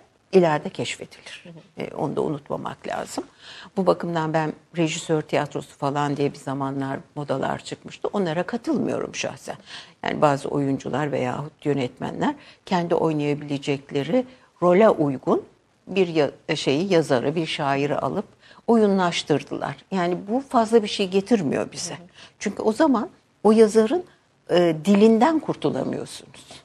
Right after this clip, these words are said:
Speaker 2: Ya ben mesela bu Gö-, Gogol'un Ölü Canlar, e,
Speaker 1: Hı.
Speaker 2: me-, meselesinin çok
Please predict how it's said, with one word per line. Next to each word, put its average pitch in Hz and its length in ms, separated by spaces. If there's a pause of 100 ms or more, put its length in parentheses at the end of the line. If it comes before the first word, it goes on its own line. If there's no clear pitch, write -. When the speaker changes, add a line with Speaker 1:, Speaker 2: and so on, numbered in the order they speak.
Speaker 2:
Ya 196 180
ben 220 140
mesela 208 300
bu 208 40
Gö-, 202 320
Gogol'un 196 480
Ölü 190 280
Canlar, 156 760
e, - 40
Speaker 1:
Hı. 147 240
Speaker 2:
me-, 156 300
meselesinin 165 640
çok 214 220